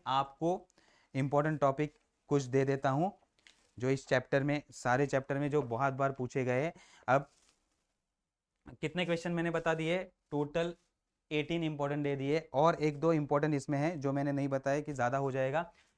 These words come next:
इसलिए। तो magnetic field due to electric current में और आप कर सकते हो Biot-Savart's law का एप्लीकेशन, Biot-Savart's law का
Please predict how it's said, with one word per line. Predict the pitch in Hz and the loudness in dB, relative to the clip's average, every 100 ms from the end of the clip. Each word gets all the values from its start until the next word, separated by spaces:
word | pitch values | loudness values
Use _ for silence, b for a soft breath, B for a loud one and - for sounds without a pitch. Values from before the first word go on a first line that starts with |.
| b | b
इसलिए। | 123 147 185 196 _ _ _ 151 | -10 -4 -4 -6 _ _ _ 0
तो | 151 | 2
magnetic | 143 143 165 170 202 | 2 0 0 -2 -4
field | - 190 185 | -2 0 0
due | 180 | 0
to | 185 | 0
electric | 170 170 180 180 | 0 -2 -4 -2
current | 170 170 | -2 0
में | 175 | -2
और | 170 151 165 170 - - | -2 0 2 0 -6 -2
आप | 143 147 160 | 0 2 0
कर | 151 | 0
सकते | 160 - 170 | -2 -4 -4
हो | 156 | 0
Biot-Savart's | 131 139 151 131 117 131 - | 0 0 -2 -4 -4 -4 -4
law | 123 113 | -6 -2
का | 120 | -4
एप्लीकेशन, | 107 107 98 90 92 101 | -4 -8 -8 -12 -16 -10
Biot-Savart's | 101 110 135 - 110 117 - | -4 -4 -4 -4 -6 -6 -4
law | 110 110 | -4 0
का | 156 | 0